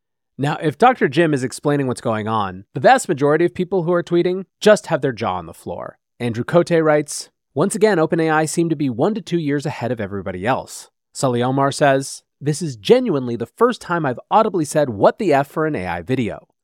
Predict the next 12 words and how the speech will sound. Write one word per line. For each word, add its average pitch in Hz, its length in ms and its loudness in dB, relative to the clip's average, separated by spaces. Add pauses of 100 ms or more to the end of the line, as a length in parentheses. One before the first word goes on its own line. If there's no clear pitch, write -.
One 135 140 -4
hundred 208 260 0
percent 190 380 -2
A 160 120 0
I 170 140 2
generated. 143 640 0 (120)
The - 160 -16
face, 156 340 2
the 113 120 -12
bread, 139 360 -2
the 117 80 -6
pores, 156 420 0